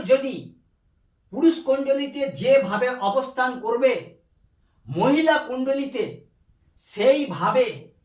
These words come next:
যদি শনি, রবি, রাহু এবং কেতু থাকে, তাহলে কিন্তু পুরুষের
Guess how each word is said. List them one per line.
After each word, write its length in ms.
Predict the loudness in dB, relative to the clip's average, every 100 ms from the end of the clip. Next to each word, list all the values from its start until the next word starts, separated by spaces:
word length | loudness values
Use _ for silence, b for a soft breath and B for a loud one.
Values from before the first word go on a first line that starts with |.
| _ _ _ -16
যদি 480 | -10 -4 -2 -2 -6 -10 -20 _ _ _ _ _ _ _
শনি, 640 | -18 -16 -6 -4 -2 -2 -4 -8 -16 _ _ _ _ _ _ _ _ _ _ _ _ _ -14
রবি, 500 | 0 2 2 0 -4 -10 -18 _ _ _ _ _ _ _ -14 -4
রাহু 380 | 0 0 -2 -6 -8 -10 -20 _ _ _ _ -10
এবং 220 | -4 -4 -6 -12
কেতু 300 | -8 -6 -4 -2
থাকে, 280 | -2 -2 -4 -4 -16 _ _ _ _ _ _ _
তাহলে 380 | 0 2 4 2 0 -4
কিন্তু 320 | -8 -8 -6 -6 -8 -12 _ _ _
পুরুষের 440 | -6 -6 0 0